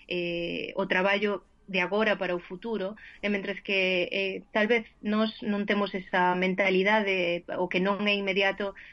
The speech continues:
non é financiable, por así dicilo. Eh, solamente creemos que as cousas importantes son as que poden ter un resultado inmediato, como construir unha carretera ou, ou cousas así, que obviamente sí, é moi importante, pero,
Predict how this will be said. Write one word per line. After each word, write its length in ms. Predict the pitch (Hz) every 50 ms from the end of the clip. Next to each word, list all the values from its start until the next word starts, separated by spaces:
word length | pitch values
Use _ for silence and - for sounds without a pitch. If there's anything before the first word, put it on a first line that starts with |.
| - - -
non 560 | 196 185 185 185 185 185 180 175 170 - -
é 160 | - 180 175
financiable, 800 | - - 180 175 170 165 - - 185 170 165 156 160 143 143 - _ _ -
por 80 | 175 165
así 160 | 165 - -
dicilo. 400 | 160 156 - - - - - - - _ _ _ _ _ _ _
Eh, 400 | - - 170 165 - - 170 180 - -
solamente 480 | 196 185 190 190 190 190 190 202 196
creemos 240 | 196 196 190 190 185
que 80 | - -
as 80 | 180
cousas 240 | 180 - 190 185 185
importantes 480 | 190 180 180 170 - 180 180 180 185 -
son 160 | 190 180 185
as 80 | 180 -
que 240 | - - 175 165 160 -
poden 320 | - 190 175 175 175 175
ter 80 | 185 185
un 80 | 180 180
resultado 480 | 175 - - 185 175 170 175 170 175
inmediato, 640 | 175 175 170 165 175 175 175 170 170 - 180 175 - - - -
como 400 | - - 165 165 170 165 160 -
construir 480 | - 220 196 185 - 185 180 190 190 185
unha 160 | 185 180 180
carretera 560 | 185 180 180 175 - 185 185 190 185 180 185
ou, 560 | - - 175 170 165 165 165 165 165 160 - - - - - - - -
ou 160 | 170 170 165
cousas 320 | - 175 180 175 185 180
así, 320 | 185 175 - 185 190 185 190
que 160 | 175 165 - - -
obviamente 480 | 175 170 160 156 165 160 160 165 151
sí, 320 | - - 180 175 - - -
é 80 | -
moi 240 | 165 156 156 156 165
importante, 480 | 170 165 175 170 - 175 170 175 170 165
pero, 320 | 165 160 160 156 - -